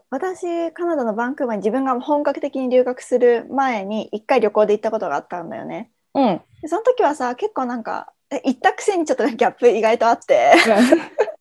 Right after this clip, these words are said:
Speaker 1: <laughs> 旅行で行った時は、やっぱりこうなんか、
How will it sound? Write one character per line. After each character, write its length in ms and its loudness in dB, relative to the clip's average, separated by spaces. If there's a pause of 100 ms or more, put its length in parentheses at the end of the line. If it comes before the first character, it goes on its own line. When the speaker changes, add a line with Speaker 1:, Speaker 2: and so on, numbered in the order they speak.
(140)
Speaker 1:
<laughs> 520 -12
旅 120 2
行 140 4
で 80 0
行 40 0
っ 40 -2
た 100 -2
時 280 0
は、 440 6
や 80 0
っ 40 -4
ぱ 120 0
り 60 0
こ 100 0
う 40 0
な 100 -4
ん 80 -10
か、 260 -4